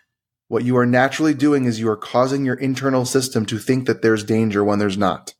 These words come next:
So you need to slow your breathing down. So the biggest suggestion I would give is the square breathing, which is a classic breathing technique,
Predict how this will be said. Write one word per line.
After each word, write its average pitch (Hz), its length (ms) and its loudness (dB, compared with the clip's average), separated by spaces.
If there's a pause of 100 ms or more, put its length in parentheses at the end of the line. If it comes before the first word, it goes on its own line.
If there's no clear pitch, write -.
(1900)
So 113 520 -2 (180)
you 120 100 -10
need 110 120 -6
to - 60 -10
slow 107 380 0
your 120 140 2
breathing 117 380 0
down. 98 400 -6
So - 140 -16
the 110 80 -6
biggest 151 360 -2
suggestion 131 460 -2
I 110 60 0
would 110 180 -2
give 175 380 -2 (460)
is 123 180 -2
the 139 100 -4
square 180 340 0
breathing, 107 340 -6
which 101 180 -14
is - 60 -10
a - 60 -14
classic 135 560 -2
breathing 127 280 -4
technique, 120 580 -6